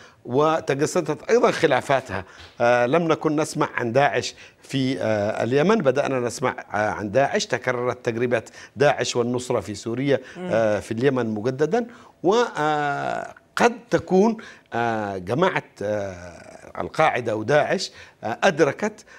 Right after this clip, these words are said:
Speaker 1: أن هذه اللحظة اللي يمكن أن، آه، تنجح في حشد، آه، حاضنة شعبية كبيرة،
Speaker 2: مم.
Speaker 1: آه، إلى جانبها في منطقة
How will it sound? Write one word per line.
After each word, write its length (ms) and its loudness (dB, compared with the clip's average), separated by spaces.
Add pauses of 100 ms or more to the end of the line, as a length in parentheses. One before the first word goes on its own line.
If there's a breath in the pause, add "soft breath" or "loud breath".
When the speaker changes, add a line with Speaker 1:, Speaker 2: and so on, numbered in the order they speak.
(160 loud breath)
Speaker 1:
أن 140 0
هذه 420 2
اللحظة 360 0
اللي 140 0
يمكن 360 -4
أن، 200 0 (320 loud breath)
آه، 360 2
تنجح 500 2
في 260 -4
حشد، 420 -4 (300 loud breath)
آه، 440 0
حاضنة 480 0
شعبية 440 0
كبيرة، 500 2 (160 loud breath)
Speaker 2:
مم. 140 -8
Speaker 1:
آه، 200 4
إلى 340 4
جانبها 540 2
في 160 -6
منطقة 440 -2